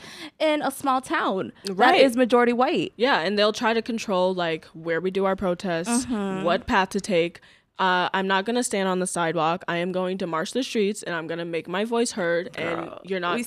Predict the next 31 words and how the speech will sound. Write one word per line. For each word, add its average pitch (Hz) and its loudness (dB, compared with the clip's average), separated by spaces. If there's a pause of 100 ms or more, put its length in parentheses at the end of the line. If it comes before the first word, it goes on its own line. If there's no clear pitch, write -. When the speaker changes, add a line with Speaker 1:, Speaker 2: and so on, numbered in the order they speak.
(100)
Speaker 1:
we, 226 0
Speaker 2:
like 220 6
Speaker 1:
we 240 2
taking 254 2
up 226 0
sidewalks. 233 2
What, 226 0
what 247 6
are 320 2
we 415 8
<laughs> - -
protesting? 453 4
Speaker 2:
Yeah, 247 4
like, 262 6
what 269 4
Speaker 1:
But - 6
Speaker 2:
is 349 4
Speaker 1:
that's 294 4
Speaker 2:
the 269 2
Speaker 1:
just 262 -4
Speaker 2:
point 269 0
Speaker 1:
me - 2
Speaker 2:
of 233 -2
that? 277 0
Speaker 1:
personally. 214 0
Speaker 2:
Yeah. - 2
Speaker 1:
That's 220 0
how 233 -2
I, 208 -2 (180)
I 202 -4
imagine. 196 -4